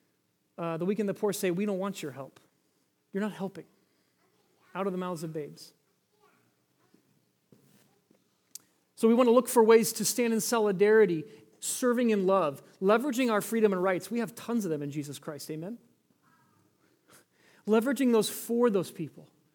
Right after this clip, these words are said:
getting with them. "Okay, you don't want my help. How, how can you help me? What do you have for me?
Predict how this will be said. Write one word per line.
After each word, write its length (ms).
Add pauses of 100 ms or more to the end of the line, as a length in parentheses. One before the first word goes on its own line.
(320)
getting 300
with 240
them. 160 (560)
"Okay, 160
you 120
don't 140
want 140
my 80
help. 280 (580)
How, 200
how 160
can 220
you 100
help 220
me? 180 (1600)
What 100
do 40
you 100
have 120
for 140
me? 180